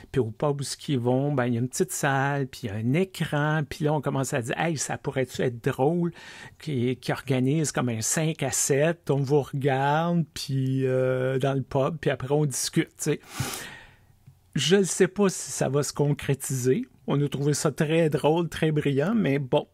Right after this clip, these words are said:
on ne sait pas, parce que c'est pas moi, c'est elle à décider. Mais cette conversation-là m'a rappelé que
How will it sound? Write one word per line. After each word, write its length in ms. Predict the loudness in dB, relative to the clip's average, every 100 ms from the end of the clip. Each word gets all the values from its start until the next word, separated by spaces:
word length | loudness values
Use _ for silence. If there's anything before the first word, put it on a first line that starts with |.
| -4
on 80 | -2
ne 60 |
sait 240 | 0 0 0
pas, 260 | 2 0 -2
parce 140 | -6
que 60 | -6
c'est 400 | -6 -6 -6 -4
pas 120 | -2
moi, 260 | 0 -2 -2
c'est 200 | -4 -2
elle 200 | -2 -2
à 60 | -2
décider. 580 | -4 -4 -4 -2 -2 _ -20 _ _ -20 _ _ -16 -16 -20 -20 -20 -20 -20 -20 _ _ -20 -20 _ _ _ _ _ -20 _ _ -20 -12 -4
Mais 80 | -2
cette 200 | -2 -2
conversation-là 960 | 0 0 0 0 0 -2 0 2 4
m'a 220 | 4 2
rappelé 720 | 0 -2 -4 -2 2 2 0 _ _
que 540 | -4 2 4 4 2